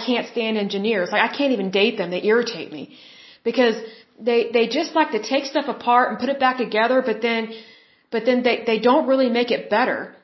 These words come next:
And then when you say, "Hey, that doesn't work for me," they get mad about it. It's like, okay, when you are creating a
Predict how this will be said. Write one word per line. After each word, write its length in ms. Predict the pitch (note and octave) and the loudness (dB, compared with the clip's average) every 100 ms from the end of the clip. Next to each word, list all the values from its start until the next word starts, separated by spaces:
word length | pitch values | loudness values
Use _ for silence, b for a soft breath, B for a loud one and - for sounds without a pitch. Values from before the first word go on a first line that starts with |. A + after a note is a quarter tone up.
| _ | _
And 200 | A3+ A#3 | -4 0
then 160 | A#3+ A#3+ | 2 4
when 100 | B3 | 2
you 100 | B3 C4 | 2 2
say, 120 | A3 A3 | 0 2
"Hey, 320 | D4+ C4+ B3+ - | 2 4 2 0
that 200 | B3 C4 | 0 2
doesn't 360 | B3+ A3+ G3 | 0 0 -2
work 300 | A3 C4 C4 | 0 0 -2
for 80 | G#3+ | -4
me," 200 | F#3 F3 F3 - - | -4 -4 -8 -10 -4
they 80 | C4+ | 0
get 200 | D#4 C#4 | 0 0
mad 220 | F4+ G#4+ G#3 | 2 2 2
about 200 | F3+ F3 | 2 2
it. 60 | G3 | 0
It's 80 | B3+ | -2
like, 140 | A#3+ B3+ | -2 -2
okay, 200 | C#4+ G3 F#3+ | 0 0 0
when 140 | A3+ A3+ | 0 0
you 140 | D4+ E4 | 2 2
are 80 | |
creating 480 | D#4+ C#4+ C4+ D4 | 0 -4 -2 0
a 80 | C4 | 0